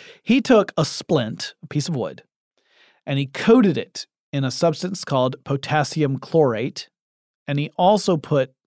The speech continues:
in the same, on the same mixture, some sugar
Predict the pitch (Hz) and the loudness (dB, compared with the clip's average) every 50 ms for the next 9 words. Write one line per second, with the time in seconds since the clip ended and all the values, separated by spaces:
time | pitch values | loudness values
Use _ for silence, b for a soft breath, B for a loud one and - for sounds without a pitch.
0 | _ _ - 156 143 139 139 135 - - - 165 160 170 175 180 175 180 196 - | _ _ -8 -4 -2 -2 -2 -2 -2 0 0 2 2 4 4 4 4 2 0 -2
1 | _ _ _ _ _ _ _ _ _ _ _ - 151 147 147 131 - - 175 165 | _ _ _ _ _ _ _ _ _ _ _ -4 -2 0 0 0 0 0 0 0
2 | 160 165 156 - - - 131 120 117 b b b b b b - - 156 139 127 | 0 0 -2 -4 -4 -6 -4 -4 -6 b b b b b b -6 -4 -4 -4 -2
3 | - - - 208 208 160 135 120 151 208 240 | -4 0 2 2 2 2 2 0 0 0 0